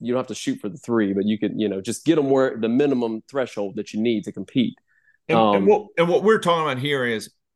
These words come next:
Speaker 2: assuming that there's not an injury.
Speaker 1: Correct, correct. It's,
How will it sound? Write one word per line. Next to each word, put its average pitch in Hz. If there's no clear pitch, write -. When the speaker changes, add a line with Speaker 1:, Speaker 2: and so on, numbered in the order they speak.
Speaker 2:
assuming 147
that 127
there's 123
not 120
an 104
injury. 95
Speaker 1:
Correct, 135
correct. 123
It's, 135